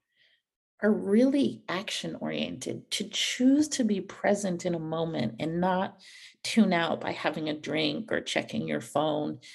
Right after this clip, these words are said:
that's actually very action-oriented, even though it might look like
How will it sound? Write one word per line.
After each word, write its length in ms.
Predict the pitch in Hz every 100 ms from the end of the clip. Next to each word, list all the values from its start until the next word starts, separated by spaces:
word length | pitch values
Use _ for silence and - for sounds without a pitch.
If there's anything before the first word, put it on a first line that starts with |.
| - _ _ _ 170
that's 320 | 233 415 -
actually 400 | 240 247 - 190
very 640 | 160 175 208 196 185 -
action-oriented, 1120 | - 233 - 190 175 165 156 151 156 151 147
even 260 | 170 180 190
though 160 | 170
it 120 | 165 151
might 260 | 151 -
look 580 | 170 170 233 277 - -
like 360 | 143 127 -